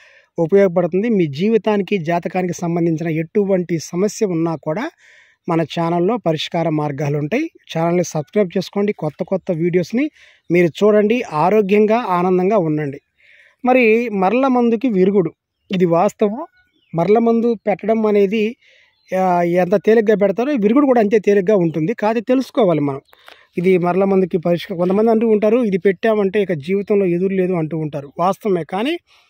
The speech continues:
దానికి విరుగుడు కూడా తెలిసి ఉంటే అది చాలా తేలిక, వెంటనే తీసేసుకోవచ్చు. అసలు మరి ఈ మరల మందు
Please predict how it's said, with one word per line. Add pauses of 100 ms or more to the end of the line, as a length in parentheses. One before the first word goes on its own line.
(320)
దానికి
విరుగుడు
కూడా
తెలిసి
ఉంటే
అది (100)
చాలా
తేలిక,
వెంటనే
తీసేసుకోవచ్చు. (720)
అసలు
మరి
ఈ
మరల
మందు